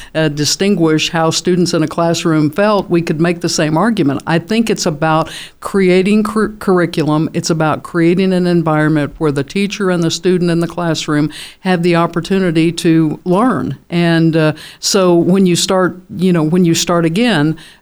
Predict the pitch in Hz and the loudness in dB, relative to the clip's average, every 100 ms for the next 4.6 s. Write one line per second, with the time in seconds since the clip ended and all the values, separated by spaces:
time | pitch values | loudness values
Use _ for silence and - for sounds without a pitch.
0 | _ - 202 185 202 196 180 175 170 - | _ -6 0 2 2 2 2 2 0 -4
1 | - - 180 190 202 208 208 190 165 156 | -8 -8 -2 2 2 0 -2 0 2 2
2 | 160 165 156 - - 170 165 - 185 170 | 2 0 -4 -6 -2 0 0 0 -2 2
3 | 165 156 160 165 190 214 139 139 - - | 2 0 -2 0 0 2 0 0 -4 -18
4 | - - 170 160 165 143 | -20 -4 -2 0 -2 -4